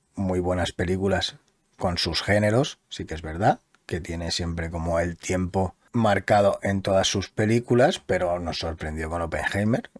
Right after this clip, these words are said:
y ahí están los resultados. O Tarantino, que para algunos no les puede gustar, pero sí que es verdad que Tarantino hizo muchas cosas al principio bien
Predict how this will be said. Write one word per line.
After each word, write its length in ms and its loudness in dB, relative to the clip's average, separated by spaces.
y 100 -2
ahí 180 -4
están 520 -2
los 140 -4
resultados. 680 0
O 160 2
Tarantino, 680 0
que 140 0
para 200 -2
algunos 280 -2
no 120 0
les 100 -2
puede 220 0
gustar, 420 4
pero 220 0
sí 140 -4
que 100 -6
es 40 -6
verdad 240 -2
que 100 -4
Tarantino 540 -4
hizo 220 -2
muchas 420 -2
cosas 340 0
al 100 2
principio 500 0
bien 340 2